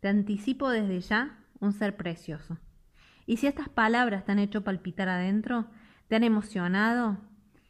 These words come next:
es tu alma que aletea emocionada, esperando que salgas al encuentro con tu propia verdad.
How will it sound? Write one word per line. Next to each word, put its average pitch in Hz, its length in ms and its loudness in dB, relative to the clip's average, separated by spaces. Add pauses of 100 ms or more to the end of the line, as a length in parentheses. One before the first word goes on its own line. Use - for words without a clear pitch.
(180)
es 233 180 -2
tu 220 200 4
alma 262 540 4
que 208 80 0
aletea 190 380 2
emocionada, 170 840 -2 (540)
esperando 226 580 0
que 196 80 -8
salgas 233 840 0
al 196 160 0
encuentro 214 460 0
con 190 160 -2
tu 170 140 -8
propia 208 320 -2
verdad. 143 480 -8